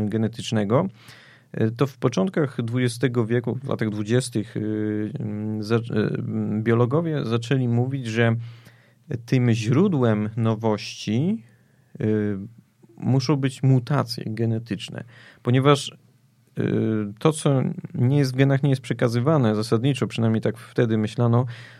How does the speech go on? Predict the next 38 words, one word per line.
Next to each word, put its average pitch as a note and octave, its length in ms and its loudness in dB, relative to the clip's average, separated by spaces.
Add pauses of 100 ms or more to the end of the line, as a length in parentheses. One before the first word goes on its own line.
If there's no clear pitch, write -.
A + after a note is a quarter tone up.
(100)
to A#2 100 -4
znaczy, B2+ 360 4
że A#2 120 2
cechy B2+ 260 0
nabyte B2 320 4
nie A#2+ 80 4
są A#2 120 2
przekazywane, A#2 520 2
więc C3 160 0
to C#3+ 80 4
musi C3 200 2
być A#2+ 220 -4
coś, C#3 220 -2
y, - 280 -2
ja-, A#2 400 0 (140)
tym C3 160 4
źródłem F#3 300 2
nowości D#3 320 0
musi D3+ 180 -2
być A#2+ 180 -4
jakiś, D3+ 340 -2 (440)
jakieś, D3 440 -2
y, G#2+ 600 0 (180)
coś, D#3 240 0
co - 120 -2
może D3 200 2
być C3+ 120 -2
przekazane C3 480 4
na B2+ 100 2
kolejne B2 320 4
po-, A#2 400 2 (120)
em, A2+ 140 0
pokolenia. A#2 560 2 (520)
Mutacje D#3+ 380 4
genetyczne, C#3 800 2 (400)
y, A#2 40 -4
są A#2+ 180 0
przekazywane A2+ 840 0